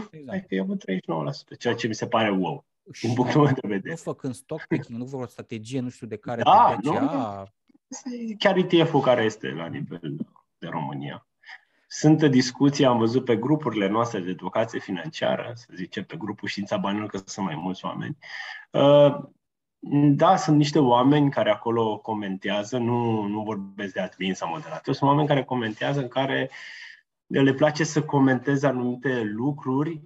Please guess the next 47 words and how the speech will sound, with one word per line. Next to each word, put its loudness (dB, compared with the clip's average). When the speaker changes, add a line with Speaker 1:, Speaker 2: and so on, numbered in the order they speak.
Speaker 2:
în -8
care, -2
în -6
loc 0
să -6
le 0
facă -2
să -8
si -10
le -4
simplifice, 0
gen, 4
ia 6
E 4
T 4
F-ul -10
ăsta, -6
că -6
pentru 0
tine 2
că -4
ești 0
începător, -2
este -4
foarte -2
ok -8
să -4
iei -6
E -10
T -10
F-ul -10
ăla, -4
ei 0
te -2
direcționează 0
în -4
anumite -4
lucruri -8
mult -4
mai -4
complicate, 0
că -16
câștigi 0
mai 2
mult 4
sau -6
nu. -8